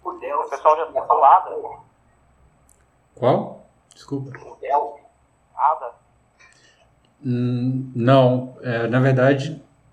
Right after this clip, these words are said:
Speaker 3: ninguém comentou do Ada ainda não. Realmente, a Ada também é uma linguagem que, é, foi muito usada, né, principalmente pra,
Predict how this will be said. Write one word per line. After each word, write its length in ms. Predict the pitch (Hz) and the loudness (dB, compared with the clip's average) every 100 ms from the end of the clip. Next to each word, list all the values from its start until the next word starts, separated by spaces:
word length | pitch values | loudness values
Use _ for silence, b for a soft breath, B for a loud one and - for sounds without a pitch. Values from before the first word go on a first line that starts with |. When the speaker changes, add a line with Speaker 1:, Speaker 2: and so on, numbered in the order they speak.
| _ _ _ _ _ | _ _ _ _ _
Speaker 3:
ninguém 240 | 113 110 | -8 -4
comentou 320 | 113 147 143 156 | 2 4 4 4
do 160 | 147 | 4
Ada 160 | 135 131 | 6 4
ainda 160 | 135 | 2
não. 200 | 127 110 | 2 0
Realmente, 520 | 101 117 131 120 123 131 | 0 0 2 2 0 0
a 320 | 107 98 - - | 0 -2 -8 -2
Ada 300 | 113 135 143 | 4 6 6
também 220 | 127 127 | 4 4
é 20 | |
uma 100 | 143 | 4
linguagem 520 | 143 113 123 127 139 | 4 4 4 4 -2
que, 600 | 135 143 127 120 104 - B B B B B | -4 -4 -2 -2 -6 -8 B B B B B
é, 540 | 104 107 110 107 101 101 - _ _ _ _ _ _ _ _ _ | -6 -2 -2 -2 -4 -8 -14 _ _ _ _ _ _ _ _ _
foi 180 | - 131 | 8 10
muito 200 | 135 - | 10 6
usada, 320 | 123 151 151 | 4 4 6
né, 100 | 131 | 2
principalmente 560 | 127 127 - 123 139 - | 2 0 2 2 2 -2
pra, 680 | - 139 127 120 104 95 | -2 2 2 2 0 -2